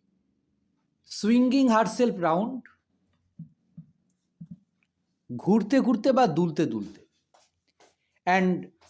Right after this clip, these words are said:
throwing out her arms on the cloths, আর তার কাপড় চোপড়গুলো তার হাতের কাছে এনে,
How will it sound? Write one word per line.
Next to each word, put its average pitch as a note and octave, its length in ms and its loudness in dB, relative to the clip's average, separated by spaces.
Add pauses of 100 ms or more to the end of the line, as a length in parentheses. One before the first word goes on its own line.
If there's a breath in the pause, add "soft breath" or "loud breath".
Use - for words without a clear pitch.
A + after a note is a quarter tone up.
(540)
throwing C4+ 440 4
out A3+ 380 2
her A3+ 200 4 (180)
arms A3 420 2 (100)
on G#3 100 2
the G#3+ 180 2
cloths, - 380 2 (800)
আর F3 300 2 (2250)
তার G#3+ 280 4
কাপড় G#3 520 2
চোপড়গুলো A#3 840 0 (600)
তার G#3 280 6 (560)
হাতের B3 480 0
কাছে G#3 380 2
এনে, D#3 280 -2